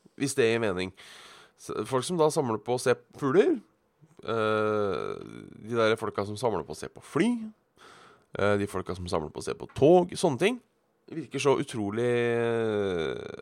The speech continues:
artig. Eh, og så er det på en måte en samling, noe du kan samle på som er gratis, mer eller mindre. Eh,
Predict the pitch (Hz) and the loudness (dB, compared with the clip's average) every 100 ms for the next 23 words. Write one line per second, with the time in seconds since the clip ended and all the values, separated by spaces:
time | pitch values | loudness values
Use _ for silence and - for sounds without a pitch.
0 | - - - - 262 - _ _ _ _ | 0 0 0 -6 -6 -6 _ _ _ _
1 | - - - _ _ _ _ - 117 120 | -20 -20 -20 _ _ _ _ -6 -2 0
2 | 117 104 113 120 127 113 113 110 113 87 | 2 0 2 0 0 -2 -2 -2 -2 0
3 | 95 98 101 101 98 95 90 110 101 107 | -2 -4 -6 -8 -8 -8 -8 -6 -4 -4
4 | 123 113 85 90 95 104 95 95 95 95 | -4 -4 -2 -4 -2 -2 0 0 -2 -4
5 | 95 95 80 - 190 196 - - - - | -4 0 0 2 0 -2 -8 -14 -20 -20
6 | _ _ _ _ _ _ _ _ _ _ | _ _ _ _ _ _ _ _ _ _
7 | _ - 107 113 120 135 226 233 - _ | _ -6 -4 -2 -2 -2 -2 -6 -14 _
8 | _ _ _ _ _ _ - _ _ _ | _ _ _ _ _ _ -20 _ _ _
9 | _ _ _ _ _ _ _ _ - - | _ _ _ _ _ _ _ _ -20 -20
10 | - - - - _ _ _ _ 98 104 | -20 -20 -20 -20 _ _ _ _ -4 0
11 | 104 98 95 95 90 87 | 2 2 0 0 -2 -4